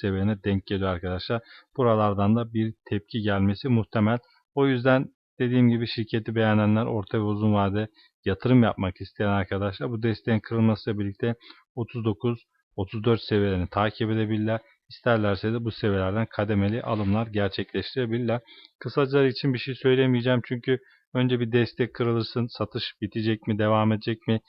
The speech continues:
net bir şekilde görmemiz gerekiyor. Ama illa da risk alırım ben, bir al sat denerim derseniz arkadaşlar otuz dokuz kırk bölgesi sizin için uygun olabilir. Bu seviyeden alıp tepki yükselişlerine satış gerçekleştirebilir. Fiyat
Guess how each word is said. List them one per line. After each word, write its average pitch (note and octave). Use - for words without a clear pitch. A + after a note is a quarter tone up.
net A2
bir G#2+
şekilde G2+
görmemiz A2
gerekiyor. A2
Ama A#2
illa A#2
da G#2+
risk A2
alırım G#2+
ben, G#2+
bir A#2
al A2+
sat -
denerim G#2
derseniz G2+
arkadaşlar F#2
otuz A2
dokuz G#2+
kırk B2
bölgesi G2
sizin G#2
için A#2
uygun G#2+
olabilir. G2+
Bu -
seviyeden F#2
alıp G#2+
tepki G#2
yükselişlerine F#2+
satış -
gerçekleştirebilir. A2+
Fiyat C3